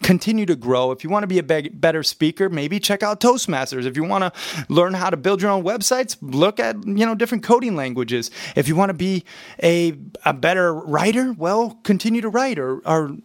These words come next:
take writing courses. So all these things are really important. Continue to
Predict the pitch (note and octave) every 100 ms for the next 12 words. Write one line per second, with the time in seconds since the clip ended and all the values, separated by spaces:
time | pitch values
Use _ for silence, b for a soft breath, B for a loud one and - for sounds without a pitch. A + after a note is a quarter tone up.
0 | _ - G#3 F3+ G#3 C4+ G#3+ - A#2+ -
1 | - - B B - G#3 G3 A#3+ A3 -
2 | A3 D3+ - - B B E3+ E3 F#3 A3
3 | F3+ G#3+ A3+ C#3+ E3 - A#3 A#3 - F3